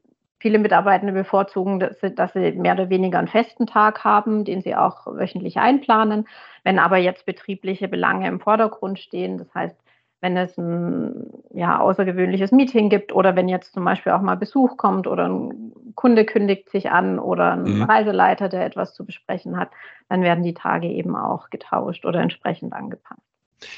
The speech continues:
Speaker 2: Dann lass uns doch jetzt vielleicht mal einen kleinen Blick in den Arbeitsalltag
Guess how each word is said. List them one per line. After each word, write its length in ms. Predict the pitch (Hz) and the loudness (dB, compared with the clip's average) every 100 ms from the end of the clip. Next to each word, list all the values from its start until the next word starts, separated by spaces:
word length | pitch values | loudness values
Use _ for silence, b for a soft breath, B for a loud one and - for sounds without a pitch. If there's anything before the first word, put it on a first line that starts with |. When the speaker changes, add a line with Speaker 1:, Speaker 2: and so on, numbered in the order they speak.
| B - | B -2
Speaker 2:
Dann 180 | 98 | 0
lass 200 | 107 127 | 2 2
uns 200 | 165 127 | 2 0
doch 180 | - 123 - - | 0 -2 -4 0
jetzt 440 | 120 120 - - | 0 0 -8 -10
vielleicht 380 | - 113 113 - | -4 -2 -2 -2
mal 160 | 107 | -2
einen 280 | 98 95 98 | -2 -4 -4
kleinen 460 | - 98 90 113 117 | -4 -2 0 2 2
Blick 320 | 101 117 - | 0 -2 -2
in 60 | 107 | 0
den 160 | 104 | 2
Arbeitsalltag 1500 | 104 95 127 98 85 - - 82 80 - 73 69 - - - | 0 0 0 0 -2 -6 -4 -2 -2 -2 -2 -2 -6 -14 -16